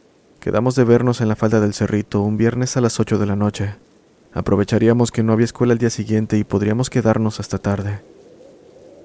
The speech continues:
El plan era llegar a la capilla y colarnos para beber y platicar.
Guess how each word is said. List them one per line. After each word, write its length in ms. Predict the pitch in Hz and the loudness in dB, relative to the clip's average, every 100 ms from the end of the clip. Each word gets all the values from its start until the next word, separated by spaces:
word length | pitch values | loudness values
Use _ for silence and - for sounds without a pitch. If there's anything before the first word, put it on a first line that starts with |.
| - - | -20 -6
El 160 | 87 | -6
plan 240 | 98 117 139 | -2 0 2
era 140 | 143 | 2
llegar 260 | 139 120 123 | 4 4 4
a 40 | |
la 80 | 123 | 4
capilla 420 | 113 - 113 110 | 0 2 2 4
y 60 | 107 | 2
colarnos 520 | - 104 104 117 117 | 2 0 2 0 -2
para 220 | - 123 | 0 0
beber 320 | 113 104 110 | 0 0 0
y 60 | 104 | 0
platicar. 600 | - 98 - - 95 101 | -4 -6 -6 -4 -4 -6